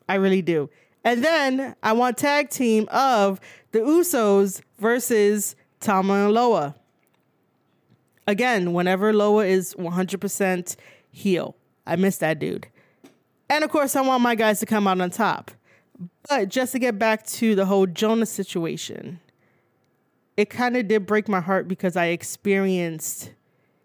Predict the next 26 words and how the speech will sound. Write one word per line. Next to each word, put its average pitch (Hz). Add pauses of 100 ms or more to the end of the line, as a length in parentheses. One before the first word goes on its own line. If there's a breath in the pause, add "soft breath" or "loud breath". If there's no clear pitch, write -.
(220)
his 190
story, 170 (180)
his 185
character 180
building 160
in 175 (340 loud breath)
New 196
Japan 190
Pro 180
Wrestling 170
and 190
watched 180
him 180
grow 170
and 175
understood 190 (360 loud breath)
what 185
he 202
meant 180
by 175
being 180
the 170
top 165
dog. 156
And 180
then 185